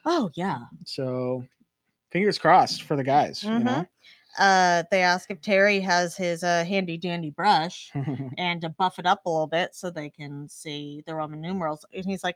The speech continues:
Speaker 1: "Oh, yeah, all over it." He's stoked, comes over with Terry's
Speaker 2: <laughs>
Speaker 1: bucket, and he's like,
Speaker 2: Terry's
Speaker 1: <laughs>
Speaker 2: bucket, Terry's brush.
Speaker 1: Yep.
Speaker 2: Yep. And he scrubs them down.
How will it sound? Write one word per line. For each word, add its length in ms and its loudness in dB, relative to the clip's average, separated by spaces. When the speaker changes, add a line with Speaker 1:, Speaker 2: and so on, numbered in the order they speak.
Speaker 1:
"Oh, 160 8
yeah, 200 6
all 200 6
over 280 4
it." 200 -4
He's 180 -8
stoked, 400 -2
comes 220 -2
over 240 2
with 260 2
Terry's 440 8
Speaker 2:
<laughs> 20 -4
Speaker 1:
bucket, 400 4
and 100 0
he's 100 0
like, 140 2
Speaker 2:
Terry's 340 2
Speaker 1:
<laughs> 60 -8
Speaker 2:
bucket, 400 0
Terry's 300 -2
brush. 500 -6
Speaker 1:
Yep. 240 2
Speaker 2:
Yep. 220 0
And 260 4
he 60 2
scrubs 320 2
them 100 0
down. 420 2